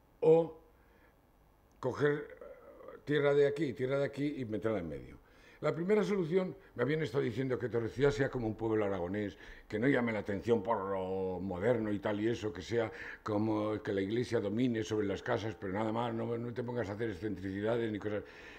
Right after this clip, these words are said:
Y claro, aqu-, aquello se iba desde, desde lejos, lo que se iba a ver no era Torre Ciudad, iba a verse la, el gran viaducto aquel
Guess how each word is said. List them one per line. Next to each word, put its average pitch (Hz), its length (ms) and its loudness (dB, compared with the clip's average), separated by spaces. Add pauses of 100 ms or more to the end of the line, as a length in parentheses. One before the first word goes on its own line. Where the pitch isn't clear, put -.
Y 101 80 -2
claro, 110 220 4
aqu-, - 260 -6
aquello 117 440 0 (640)
se - 160 -8
iba 110 200 0
desde, 104 520 -2
desde 98 340 -2
lejos, 127 420 0
lo 110 120 -4
que 110 120 -6
se 113 100 -6
iba 117 120 4
a - 20 6
ver 127 140 4
no 135 140 -2
era 101 340 -2
Torre 90 220 -8
Ciudad, 110 280 2
iba 101 160 0
a 104 40 2
verse 104 360 -2 (340)
la, 90 480 -4 (240)
el 95 140 0
gran 113 220 2
viaducto 120 480 2
aquel 123 420 10